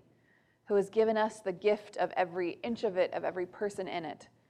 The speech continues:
be with us today.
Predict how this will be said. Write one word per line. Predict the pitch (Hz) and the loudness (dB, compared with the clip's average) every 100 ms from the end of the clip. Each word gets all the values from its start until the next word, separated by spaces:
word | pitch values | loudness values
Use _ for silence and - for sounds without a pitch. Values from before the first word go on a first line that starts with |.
| _ _ _ _ _ _ _ _ _ _ - | _ _ _ _ _ _ _ _ _ _ 0
be | 240 | 4
with | 226 208 | 6 4
us | 170 165 - | 2 -4 -12
today. | - 185 165 151 - | -12 -8 -6 -6 -8